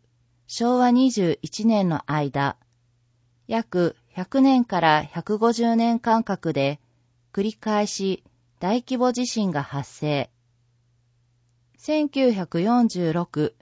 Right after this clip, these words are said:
昭和二十一年から二千二十五、令和七年の間、前回の発生から約八十年が経過。図があります。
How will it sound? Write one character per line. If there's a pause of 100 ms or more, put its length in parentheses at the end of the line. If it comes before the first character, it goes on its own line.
(200)
昭
和
二
十
一
年
か
ら (440)
二
千
二
十
五、 (440)
令
和
七
年
の
間、 (1040)
前
回
の
発
生
か
ら (320)
約
八
十
年
が
経
過。 (1900)
図
が
あ
り
ま
す。